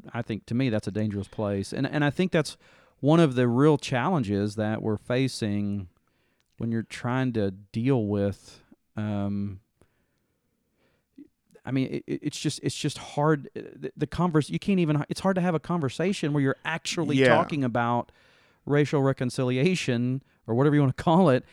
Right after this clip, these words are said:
Speaker 1: and
Speaker 2: Mm-hmm.
Speaker 1: not talking about all this other stuff.
Speaker 2: Right.
Speaker 1: I mean, you can't even have decent
Speaker 2: You
Speaker 1: conversations.
Speaker 2: cannot.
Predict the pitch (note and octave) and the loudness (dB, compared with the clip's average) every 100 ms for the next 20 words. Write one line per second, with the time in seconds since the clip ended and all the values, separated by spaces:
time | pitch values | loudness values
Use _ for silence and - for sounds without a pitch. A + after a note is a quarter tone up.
0 | - A#2 D3 D3+ E3 F#3 G3 - F3 D#3+ | -18 -2 0 2 2 2 2 -2 0 0
1 | - D3+ D3+ D3 - D3+ D3+ D3 E3 F#3+ | 0 -2 -2 -4 -2 -2 0 0 0 0
2 | A#3 - - - - A2 G#2+ G#2+ G#2+ _ | 0 -2 -6 -8 -6 -2 -2 -2 -6 _
3 | - C3+ D3+ D3 F#3 E3+ D#3+ D#3+ E3 D3 | -8 -4 -4 -2 -2 0 0 0 -2 -2
4 | D#3+ F3 - F3 E3+ G#3 D4+ - F#2 G#2+ | -2 -2 -2 -2 -2 -2 -2 -4 -4 -4
5 | G#2+ G#2+ | -2 -4